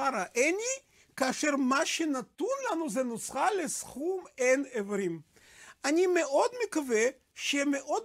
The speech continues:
ברור אם אני אכתוב את הביטוי הבא. אני אכתוב ש-A N תמיד שווה לסכום של N איברים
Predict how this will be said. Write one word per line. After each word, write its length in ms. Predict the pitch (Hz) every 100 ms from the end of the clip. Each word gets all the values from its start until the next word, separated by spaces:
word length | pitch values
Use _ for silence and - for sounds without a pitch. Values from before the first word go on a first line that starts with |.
| 453
ברור 260 | 427 415
אם 160 | 349 302
אני 180 | 277 277
אכתוב 440 | - - 277 311
את 120 | 330
הביטוי 440 | 269 233 226 233 220
הבא. 260 | 196 165 - _ - - -
אני 180 | 240 311 508
אכתוב 360 | - 392 427
ש-A 680 | 339 - 262 294 427 349 254
N 300 | 311 359 285 370 427 _ _ -
תמיד 500 | 349 453 508 339 180
שווה 400 | 147 220 196 202 160 -
לסכום 640 | 220 240 - - 311 466 508
של 300 | - 285 247
N 360 | 311 403 480
איברים 360 | 339 294 277